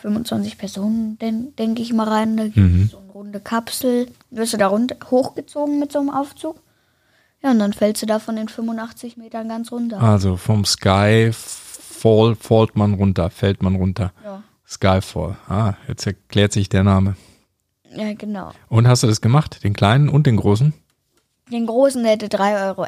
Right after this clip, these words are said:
Speaker 1: extra gekostet.
Speaker 2: Ah.
Speaker 1: Und ich weiß nicht, ab wie vielen Jahren der ist. Der ist fünfundachtzig Meter hoch, also noch nicht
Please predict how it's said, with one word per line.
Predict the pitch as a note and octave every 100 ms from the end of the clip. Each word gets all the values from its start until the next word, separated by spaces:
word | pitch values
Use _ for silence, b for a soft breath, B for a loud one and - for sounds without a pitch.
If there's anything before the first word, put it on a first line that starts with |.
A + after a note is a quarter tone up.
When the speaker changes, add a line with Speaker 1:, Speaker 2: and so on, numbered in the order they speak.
| -
Speaker 1:
extra | A3+ - - C#4
gekostet. | C#4 C4+ C#4 B3+ - - B3 B3 -
Speaker 2:
Ah. | A2+ - b b b b _ _ _ _ -
Speaker 1:
Und |
ich | A3+ -
weiß | G#3 -
nicht, | G3+
ab | G3
wie | G3
vielen | G3 G3
Jahren | F#3+ F#3+ F#3+
der | F#3+ G3
ist. | G3+ -
Der | G#3
ist | -
fünfundachtzig | A3 G#3 G3+ G#3 - G#3
Meter | G#3 A#3 A3+
hoch, | A#3 A3+
also | - G3+ G3+ G3 G3
noch | F#3+ F#3+ -
nicht | - -